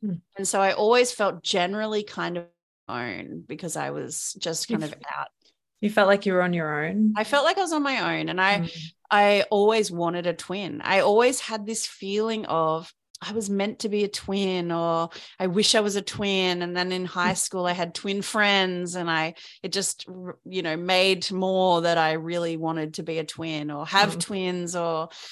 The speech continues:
Speaker 2: but that was never, like, a fully, like, "I'm gonna make myself have twins." That doesn't work like
Speaker 1: Well, it doesn't
Speaker 2: that.
Speaker 1: really work like that.
Speaker 2: Yeah.
Speaker 1: Yeah.
Speaker 2: Um, so it was an unanswered prayer for sure that I
Speaker 1: Oh,
Speaker 2: realized that
Speaker 1: wow.
Speaker 2: was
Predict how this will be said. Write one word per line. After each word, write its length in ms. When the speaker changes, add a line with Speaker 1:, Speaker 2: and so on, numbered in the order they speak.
Speaker 2:
but 160
that 180
was 220
never, 440
like, 220
a 80
fully, 560
like, 260
"I'm 220
gonna 280
make 400
myself 480
have 160
twins." 400
That 100
doesn't 300
work 640
like 120
Speaker 1:
Well, 100
it 40
doesn't 220
Speaker 2:
that. 40
Speaker 1:
really 140
work 300
like 180
that. 340
Speaker 2:
Yeah. 80
Speaker 1:
Yeah. 280
Speaker 2:
Um, 380
so 200
it 60
was 140
an 120
unanswered 480
prayer 260
for 140
sure 640
that 120
I 100
Speaker 1:
Oh, 40
Speaker 2:
realized 720
that 100
Speaker 1:
wow. 60
Speaker 2:
was 120